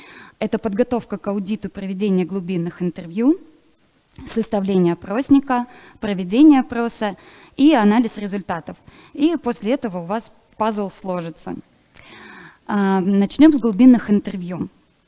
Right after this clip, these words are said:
А, для того, чтобы, э, провести вообще ваше исследование, а, вам нужно составить опрос. Но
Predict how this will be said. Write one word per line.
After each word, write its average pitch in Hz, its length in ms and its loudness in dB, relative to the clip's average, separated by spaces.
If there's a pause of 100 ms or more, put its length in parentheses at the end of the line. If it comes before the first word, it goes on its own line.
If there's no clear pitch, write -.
(1080)
А, 196 380 2
для 190 260 0
того, 254 300 -2
чтобы, 226 880 -2
э, 202 300 -2
провести 220 480 -4
вообще 190 300 -6
ваше 180 280 -8
исследование, 208 920 -2
а, 185 240 -4
вам 269 160 6
нужно 247 240 6
составить 208 500 -6
опрос. - 460 -14 (760)
Но 233 680 4